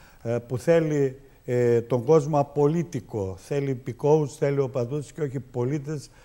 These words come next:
με, με, με άποψη. Γιατί αυτή είναι δυσκολότερα χειραγωγούμενη. Άρα όλοι πρέπει να πάνε να ψηφίσουν, ανεξαρτήτως το τι θεωρούν,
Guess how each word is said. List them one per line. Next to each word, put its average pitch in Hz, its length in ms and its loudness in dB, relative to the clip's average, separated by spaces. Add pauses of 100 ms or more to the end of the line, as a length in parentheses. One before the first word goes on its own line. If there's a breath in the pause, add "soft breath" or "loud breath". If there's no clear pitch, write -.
(220 soft breath)
με, 131 220 -4 (100)
με, 123 320 -6 (100)
με 135 100 -4
άποψη. 135 420 0
Γιατί 127 280 -2
αυτή 185 420 -4
είναι 185 160 -4
δυσκολότερα 160 720 -2
χειραγωγούμενη. 135 840 0 (520 soft breath)
Άρα 147 460 4
όλοι 165 240 6
πρέπει 139 280 -2
να 127 100 -4
πάνε 135 240 -4
να 110 60 -8
ψηφίσουν, 127 460 -4
ανεξαρτήτως 131 840 -4 (340 soft breath)
το 143 140 4
τι 165 180 0
θεωρούν, 135 600 2